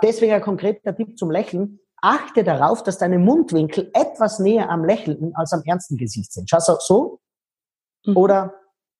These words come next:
Speaker 1: so.
Speaker 2: Okay. Das ist ein
Speaker 1: So.
Speaker 2: Millimeter.
Speaker 1: Oder
Speaker 2: Ja.
Speaker 1: so, genau. Und das ist niemals übertrieben. Das ist
Speaker 2: Ja.
Speaker 1: niemals übertrieben. Ähm, das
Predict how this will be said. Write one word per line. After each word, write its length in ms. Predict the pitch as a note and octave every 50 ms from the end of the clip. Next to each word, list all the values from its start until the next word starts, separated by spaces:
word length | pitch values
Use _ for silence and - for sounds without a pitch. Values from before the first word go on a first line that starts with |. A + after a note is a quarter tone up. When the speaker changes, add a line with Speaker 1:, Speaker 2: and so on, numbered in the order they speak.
| _ _ _
Speaker 1:
so. 400 | - - C3+ A#2 - - - _ _ _ _ _ _ - -
Speaker 2:
Okay. 280 | G#3 G#3 - - C4+ C4+ _ _ _ _ _ _ -
Das 120 | - G#3
ist 100 | - -
ein 100 | A3+ A3
Speaker 1:
So. 100 | A3 A3+ A#3
Speaker 2:
Millimeter. 560 | C4 C4 B3 G#3+ G#3 G#3 - G#3 G3+ F#3 - _ _ _ _ _ _ _ _ _ _ _ -
Speaker 1:
Oder 100 | G#3 G#3+
Speaker 2:
Ja. 40 | G#3
Speaker 1:
so, 300 | - - A#2 - - _ -
genau. 260 | A3+ G#3 E3+ - -
Und 100 | C#3 -
das 140 | F3+ - F3+
ist 300 | F3+ - - _ _ -
niemals 560 | D#3+ F3+ F#3+ A3 A#3 A3 F#3+ E3+ D#3 D3 -
übertrieben. 420 | D#3 C#3 C3 - - G#2+ F2+ - _ _ _ _ _ _ _
Das 160 | - - E3+ F3+
ist 140 | F3 -
Speaker 2:
Ja. 60 | - A3
Speaker 1:
niemals 320 | B3 B3+ A3+ G3 - -
übertrieben. 440 | E3+ D3+ C#3+ - B2 G2 F2+ G2 - _ - - - - - - _ -
Ähm, 280 | E3+ F#3 F3+ F3+ D#3 - - _ _ -
das 240 | - G3 F#3+ -